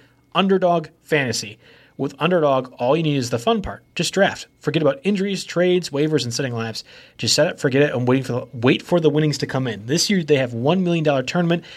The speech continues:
That's right. Just draft the best team, and you have a shot at one million dollars in prizes. Sign up for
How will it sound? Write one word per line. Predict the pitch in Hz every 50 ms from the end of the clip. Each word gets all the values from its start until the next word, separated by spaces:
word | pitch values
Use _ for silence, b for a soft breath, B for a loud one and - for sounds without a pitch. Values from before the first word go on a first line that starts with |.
| B B
That's | 151 147 -
right. | 151 131 120 113
Just | 120 135 - -
draft | - 139 147 151 151 -
the | - 131
best | 120 117 143 160 185 - - -
team, | - 160 143 135 131 127 B B B B B B
and | 147 147
you | 147
have | 123
a | 120
shot | - - 147 139 151 -
at | 131 139 - -
one | 120 117 127 156 185 190 175
million | 165 165 170 170 160 147
dollars | 143 127 131 127 120 -
in | - - 143 139 123
prizes. | - 131 123 117 107 101 98 -
Sign | - 147 147 160
up | 170 151
for | - 156